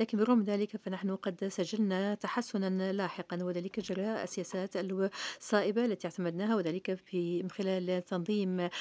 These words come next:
المعادن لتنفيذ قانون عام ألفين وأربعة عشر، وهذا جزء من خطط رئيسية للتنمية ألفين وخمسة عشر ألفين وخمسة وثلاثين،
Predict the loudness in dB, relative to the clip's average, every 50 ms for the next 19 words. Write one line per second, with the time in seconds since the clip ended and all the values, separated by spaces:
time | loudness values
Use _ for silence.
0 | -8 -4 2 2 4 4 4 2 2 0 0 0 0 2 4 4 6 6 6 4
1 | 4 4 6 6 6 4 2 0 0 0 0 0 0 -2 -2 -2 -2 -2 -2 -2
2 | 0 0 0 2 2 2 0 0 -2 -2 -2 0 0 0 0 0 0 0 -2 -2
3 | -2 -4 -4 -4 -2 -2 0 0 -2 -4 -4 -4 -6 -6 -4 -4 -4 -4 -2 -4
4 | -4 -4 -6 -8 -8 -8 -2 2 4 6 8 8 8 6 6 6 6 4 2 4
5 | 4 4 6 6 6 6 6 4 4 4 2 2 4 4 4 2 2 0 0 -2
6 | -4 -4 -2 0 0 0 0 -4 -4 -2 0 0 0 0 0 0 0 -2 -4 -4
7 | -2 -2 0 0 0 2 2 0 0 0 -2 -2 -2 0 0 0 0 -2 -2 -2
8 | -2 -2 -2 -2 -4 -4 -4 -4 -6 -6 -6 -4 -4 -4 -4 -6 -6 -8 -8 -8
9 | -8 -8 -6 -4 -6 -4 -4 -4 -4 -4 -2 -2 -2 0 0 -2 -2